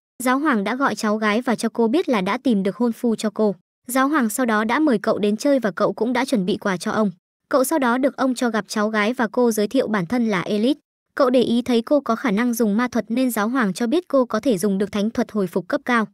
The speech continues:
Cô thường xuyên làm nghề chữa thương ở nhà thờ và ông cũng có những nữ tu khác lo việc từ thiện. Và với ma thuật đó nên Elite được người ta gọi là thánh nữ.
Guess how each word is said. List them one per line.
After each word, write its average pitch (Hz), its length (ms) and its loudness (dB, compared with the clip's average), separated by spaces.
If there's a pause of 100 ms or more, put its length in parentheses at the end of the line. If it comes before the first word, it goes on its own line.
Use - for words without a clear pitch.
(300)
Cô 339 140 4
thường 262 160 2
xuyên 302 180 0
làm 226 200 2
nghề 202 140 2
chữa 240 200 -2
thương 285 240 0
ở 220 140 0
nhà 185 180 -2
thờ 202 320 0
và 190 80 -4
ông 240 200 -2
cũng 240 160 -2
có 220 140 0
những 226 200 0
nữ 254 180 0
tu 285 120 2
khác 339 260 -2
lo 247 180 0
việc 208 240 -2
từ 190 120 -2
thiện. 208 200 -2 (340)
Và 269 160 2
với 262 180 2
ma 302 140 2
thuật 233 200 -4
đó 202 240 0
nên 262 200 0
Elite 247 380 0
được 226 180 0
người 208 140 2
ta 254 200 -2
gọi 226 220 -2
là 180 120 -2
thánh 190 240 -4
nữ. 226 160 0